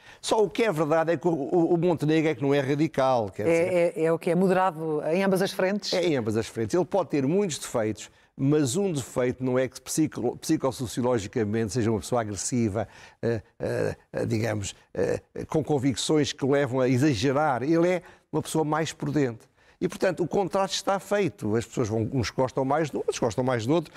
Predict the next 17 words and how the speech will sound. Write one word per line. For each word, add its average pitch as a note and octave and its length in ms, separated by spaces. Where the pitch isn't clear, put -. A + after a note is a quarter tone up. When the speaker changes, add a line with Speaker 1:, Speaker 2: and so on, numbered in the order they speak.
Speaker 1:
Isso D#3+ 220
não F3+ 80
interessa. B2 380
Agora, D3 180
ele F#3+ 140
tem G#3+ 200
tido D3+ 240
cuidado C#3 440
nisso G2+ 360
e D#3 80
tem G3+ 220
demonstrado E3+ 800
isso. D3 160
Repara, B2+ 320
foi F#3 160
muito G3 240
importante, B2+ 560